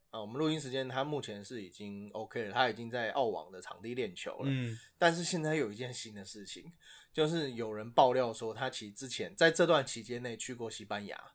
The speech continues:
Speaker 2: 嗯。
Speaker 1: 他去西班牙训练。
Speaker 2: 嗯。
Speaker 1: 然后但是没有跟澳网的单位申报。
Speaker 2: 嗯。
Speaker 1: 然后所以现在有可能会被，按照法规啦，我觉得是绝对不可能啊，有钱可以摆脱一件事情。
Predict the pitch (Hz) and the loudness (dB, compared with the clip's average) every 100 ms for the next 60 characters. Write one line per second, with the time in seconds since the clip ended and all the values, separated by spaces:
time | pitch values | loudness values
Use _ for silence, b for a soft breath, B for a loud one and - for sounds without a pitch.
0 | - 135 127 113 113 143 160 151 135 135 | -8 -4 -2 -4 -2 0 2 0 2 2
1 | 123 87 92 117 90 90 - - - 139 | 0 -4 -4 -6 -6 -8 -10 -6 0 2
2 | 127 123 117 147 - 160 147 147 127 120 | 4 2 4 4 6 4 4 -2 -2 -4
3 | 95 107 107 104 _ - 120 98 82 - | -4 -6 -6 -10 _ 2 2 2 -6 -10
4 | - 82 - 107 110 107 - 98 98 - | -16 -12 -6 -6 -4 -6 -4 -6 -6 -4
5 | - - - 127 110 107 b b b 139 | -4 -6 -4 -2 -2 -4 b b b 2
6 | 147 139 - 160 143 151 120 123 135 127 | 4 2 4 4 6 4 4 0 0 -4
7 | 92 80 82 131 - - 110 98 _ b | -8 -12 -6 -2 0 2 0 -2 _ b
8 | b b _ _ _ - 175 156 170 151 | b b _ _ _ 6 8 10 8 8
9 | 110 107 - 127 123 107 104 110 127 160 | 2 0 0 2 2 0 -2 -2 0 2
10 | 143 135 147 151 110 92 90 92 104 113 | 4 6 6 4 0 -2 -10 -8 -6 -2
11 | 131 131 156 120 107 127 120 143 - 147 | 0 4 4 4 2 0 2 2 2 0
12 | - - - | 0 -2 -12